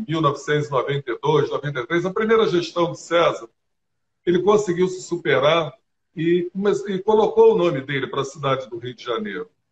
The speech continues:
né? E depois nós fomos, trabalhamos juntos numa, no segundo mandato do César, ele era secretário de Meio Ambiente, eu era subsecretário na época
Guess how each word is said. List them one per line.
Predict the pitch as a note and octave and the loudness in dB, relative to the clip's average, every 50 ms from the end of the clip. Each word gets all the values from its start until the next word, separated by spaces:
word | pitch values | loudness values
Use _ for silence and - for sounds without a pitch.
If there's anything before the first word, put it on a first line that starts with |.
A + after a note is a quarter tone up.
| _ _ | _ _
né? | - A#2 C3 C3+ B2+ - _ _ _ _ _ - | -10 -6 -6 -6 -6 -8 _ _ _ _ _ -4
E | F3+ F#3+ | -4 0
depois | F3+ G3+ G3+ - G3+ G3 G#3 G#3+ G#3 F3+ | 2 2 2 4 4 4 4 4 4 4
nós | G#3 F#3 - - | 2 0 0 -2
fomos, | - F3 F#3+ F#3 F3 D#3+ C3+ - - | -2 0 0 0 0 0 -4 -8 -8
trabalhamos | - D3+ D3+ D3+ D3+ D3+ D3+ D#3+ E3+ E3+ D3+ C3 A2+ | -2 0 2 4 4 4 6 4 4 2 0 -2 -2
juntos | E3 F3+ F#3+ F#3+ F3+ - - - | 2 2 2 2 2 -2 -4 -8
numa, | D3 C3+ C3 C3+ C3 C3 - - - C#3+ | -8 -4 -2 -2 -2 -4 -6 -10 -12 -12
no | C3+ C#3 | -10 -10
segundo | C#3 - E3+ - D3 F3 F#3+ F#3 F3 | -10 -10 -10 -6 -2 -2 0 0 0
mandato | D3+ C#3 C3 B2+ D3 D3+ D3+ D3+ D3+ - - | 0 0 0 2 2 2 2 2 0 -4 -12
do | - | -18
César, | - - - E3+ E3+ E3 D#3 - C#3+ C3 C3+ | -16 -4 2 4 4 4 4 2 0 0 0
ele | C3+ C3+ C3+ C#3 | -2 -2 0 0
era | D3 D3 D3+ D3 C#3+ C3+ B2 A2+ G#2+ - - _ _ _ _ _ _ _ | 2 4 4 4 4 2 2 0 0 -4 -8 _ _ _ _ _ _ _
secretário | - - - D3+ C#3+ - D3+ D3 C#3 - - D3+ D3 D3 D3 C#3 C3+ | -20 -6 -2 -2 0 0 2 0 0 0 2 2 4 4 4 2 0
de | - - C3+ | -4 -8 -6
Meio | B2 C#3 C#3 C3 | -4 -2 0 0
Ambiente, | C3 C3 B2 A#2 A#2+ C#3+ E3 E3+ E3 D3 - - - - _ _ _ _ _ _ _ _ _ _ _ _ _ | 0 0 0 0 2 4 4 2 2 0 -4 -10 -16 -18 _ _ _ _ _ _ _ _ _ _ _ _ _
eu | C3 C3 C3 C3 C#3+ | -4 -2 2 2 2
era | D3 D3 C3+ | 2 2 0
subsecretário | - - - E3+ E3 - - D#3 C#3 C3+ C#3 C3 A#2 - D3 D3 C#3+ C#3 C3+ B2+ | 0 0 0 -2 -2 -2 -4 -8 -4 -2 0 -2 0 2 2 4 4 2 2 0
na | A#2+ | 0
época | A#2+ B2 C3+ C#3 C3+ C#3 - - - B2 A#2 | 2 2 2 2 0 0 -4 -8 -12 -12 -12